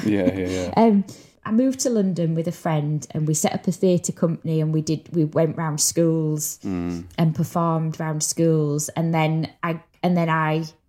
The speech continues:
Speaker 2: I was really liking it in London and I got an agent, I got an acting agent based in
Speaker 1: Mm-hmm.
Speaker 2: Newcastle. And the first professional job she got me was back in Hull.
Speaker 1: <laughs>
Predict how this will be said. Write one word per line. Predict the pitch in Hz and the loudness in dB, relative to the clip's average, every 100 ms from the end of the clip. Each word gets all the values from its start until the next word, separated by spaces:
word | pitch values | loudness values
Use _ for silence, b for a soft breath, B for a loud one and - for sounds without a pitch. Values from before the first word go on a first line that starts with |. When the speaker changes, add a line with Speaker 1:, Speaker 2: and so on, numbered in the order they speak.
| _ _ _ _ _ | _ _ _ _ _
Speaker 2:
I | 175 | 0
was | 170 | 4
really | 202 196 | 6 6
liking | 196 190 196 196 | 6 2 0 -4
it | 185 | -2
in | 175 | -2
London | 190 190 180 160 131 143 - | -2 -2 0 2 2 0 -4
and | 160 156 | -4 -2
I | |
got | 160 175 | 0 0
an | 175 | 2
agent, | 175 175 175 175 160 | 4 4 4 0 -2
I | - | -2
got | 185 | -2
an | 170 | 0
acting | 185 - - 156 | -2 -4 0 2
agent | 113 113 - 131 110 - _ - | 2 0 -2 -2 -2 -8 _ 2
based | 165 160 | 4 4
in | 170 | 0
Speaker 1:
Mm-hmm. | 165 | 2
Speaker 2:
Newcastle. | 190 190 185 170 151 143 143 b b b | 2 2 -2 -2 0 0 -2 b b b
And | 170 | 0
the | 170 | 2
first | 160 190 185 180 - - - _ | 2 2 4 2 -4 -6 -14 _
professional | 180 165 180 - 165 | -2 0 -2 -2 -4
job | 156 175 160 | 0 0 0
she | - | -4
got | 151 190 - | 0 0 2
me | 160 | 0
was | 147 - | 0 -2
back | 156 - 175 | -4 -4 -2
in | |
Hull. | 156 151 196 233 | 0 4 4 2
Speaker 1:
<laughs> | - | -2